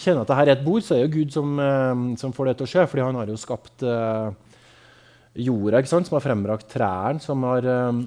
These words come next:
og siden har han frembrakt menneskene, som har fått, eh, som, eh, og så har han gjort at menneskene kan bli snekkere, og så har han fått en snekker til å lage det bordet her, ikke sant, og så frembringer den her intuitive erkjennelsen av en,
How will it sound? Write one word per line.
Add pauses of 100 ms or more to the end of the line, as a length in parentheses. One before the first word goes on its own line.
(320)
og
siden
har
han
frembrakt
menneskene,
som
har
fått,
eh,
som,
eh,
og
så
har
han
gjort
at
menneskene
kan
bli
snekkere, (160)
og
så
har
han
fått
en
snekker
til
å
lage
det
bordet
her,
ikke
sant,
og
så
frembringer
den
her
intuitive
erkjennelsen
av
en,